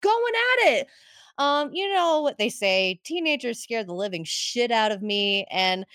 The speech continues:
that is absolutely true for all of your fighters today. But before we get into that, I'm your host, Faith, and joining me, it's Ty.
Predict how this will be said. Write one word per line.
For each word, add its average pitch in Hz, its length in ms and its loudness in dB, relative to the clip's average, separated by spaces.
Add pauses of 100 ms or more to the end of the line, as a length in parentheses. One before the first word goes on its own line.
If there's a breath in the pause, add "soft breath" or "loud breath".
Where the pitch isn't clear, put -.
(220 loud breath)
that 262 280 4
is 226 180 4 (160)
absolutely 330 640 0
true 262 460 -2
for 269 220 2 (120)
all 311 320 8
of 285 260 6
your 269 300 2
fighters 240 560 2
today. 233 400 4
But 508 140 -6
before 523 320 -2
we 453 100 2
get 392 220 0
into 320 200 -4
that, 381 280 4 (500 soft breath)
I'm 240 340 2
your 247 160 -2
host, 254 460 -2 (240)
Faith, 427 260 4 (200)
and 302 280 2
joining 339 500 0
me, 302 400 4 (420 soft breath)
it's - 260 -2
Ty. 403 880 4